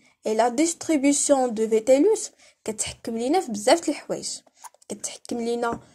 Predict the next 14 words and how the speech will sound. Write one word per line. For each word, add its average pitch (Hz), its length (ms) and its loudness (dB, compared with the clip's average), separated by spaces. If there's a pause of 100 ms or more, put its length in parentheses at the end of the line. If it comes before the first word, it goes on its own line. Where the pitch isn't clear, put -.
(140)
في - 140 -10
le 220 180 6
type 311 360 4 (320)
de 208 100 -4
segmentation 196 880 -2 (440)
و 262 60 -10
كتحكم - 600 -6
لينا 254 260 -2 (320)
le 247 40 4
type, 330 420 0 (480)
euh, 233 180 0
d'œuf. - 480 4 (1300)
On 415 220 4
définit 277 580 2